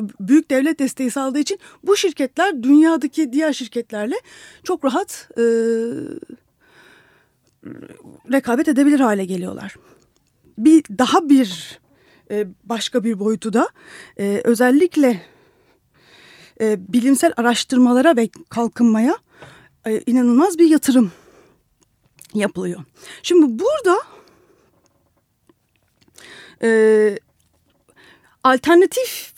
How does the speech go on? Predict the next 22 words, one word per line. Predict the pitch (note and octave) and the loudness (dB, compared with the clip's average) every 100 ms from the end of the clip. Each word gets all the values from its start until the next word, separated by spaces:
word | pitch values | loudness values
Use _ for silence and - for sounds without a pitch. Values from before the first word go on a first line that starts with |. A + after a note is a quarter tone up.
| - | -14
farklı, | - B3+ - - D#4+ F#4 F#4+ - _ _ | -4 -4 -4 -4 0 2 0 -6 _ _
kendi | - A3+ B3 | -12 -8 -2
içinde, | D#4+ - D#4+ D#4 C#4+ _ _ - _ _ - | -2 2 2 2 -2 _ _ -20 _ _ -2
e, | A3+ G#3+ - - | 0 0 -4 -8
tutarlı | D#4 D4+ D#4+ F4 A4+ | -6 2 4 4 4
başka | E4 D4+ - G#4+ | 2 0 -2 2
bir | G4 | 4
model, | F4+ E4+ E4 F#4 F4 - _ _ _ _ _ _ _ _ _ - | 6 6 4 2 0 -6 _ _ _ _ _ _ _ _ _ -10
e, | G#3 G3 F#3+ F#3 - | -8 -8 -10 -12 -12
oluşturduğunu | G3+ F3 A#3 G#3 A#3 A#3+ | -12 -10 -10 -6 -4 -4
da | A3+ | -4
iddia | A3 F#3 C4 C4 | -6 -4 -2 -2
ediyor | G#3+ D4+ A4+ - - C#4 | -2 -2 -4 -12 -12 -6
ve | A#3+ | 0
bunu | F4 A#4 | 2 2
da, | F#4+ A4+ - _ - - - | 2 0 -6 _ -20 -20 -10
e, | - A#3+ | -2 -2
Singapur, | - D#4 D4 E4 - G#4 G#4 - - _ _ _ A#3 | 2 6 8 6 0 0 0 -2 -16 _ _ _ -6
e, | A#3 | -6
kültürel | - C4 C#4+ E4 D#4 | -6 -6 0 0 2
değerleriyle | C4+ B3+ B3 C4+ C#4+ C4+ B3 | 2 2 2 4 6 4 2
uyumlu, | B3 C4 B3 A#3 F4 | 2 2 2 2 -2